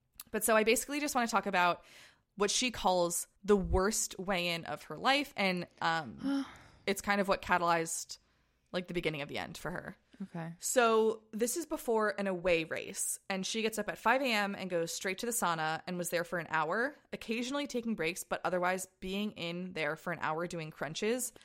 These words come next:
Speaker 2: Doing crunches. Oh my God. How does she not pass out?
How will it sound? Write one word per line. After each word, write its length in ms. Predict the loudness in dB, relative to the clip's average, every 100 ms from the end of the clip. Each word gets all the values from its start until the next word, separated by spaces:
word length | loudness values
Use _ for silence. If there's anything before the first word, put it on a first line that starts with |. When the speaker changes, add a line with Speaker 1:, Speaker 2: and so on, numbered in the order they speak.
| -2
Speaker 2:
Doing 320 | 2 4 2
crunches. 600 | 2 0 0 -4 -6 -4 -2
Oh 300 | 0 0 -2
my 120 | -4
God. 360 | -2 -2 -4 -8 _
How 220 | -6 -2
does 140 | 2 2
she 220 | 4 4
not 260 | 4 4 2
pass 320 | 2 2 0
out? 520 | -4 -4 -4 -4 -8